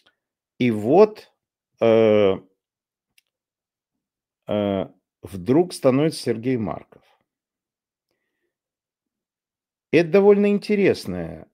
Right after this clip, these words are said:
история. Ну, во-первых, э, что пишет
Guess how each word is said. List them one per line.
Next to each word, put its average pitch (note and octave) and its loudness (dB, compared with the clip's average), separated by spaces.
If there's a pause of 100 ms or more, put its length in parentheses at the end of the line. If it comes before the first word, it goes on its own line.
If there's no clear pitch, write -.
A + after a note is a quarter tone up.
(140)
история. D#2+ -6
Ну, D3 -2
во-первых, B2+ -4
э, A2 -2 (320)
что - -2
пишет C#3+ -6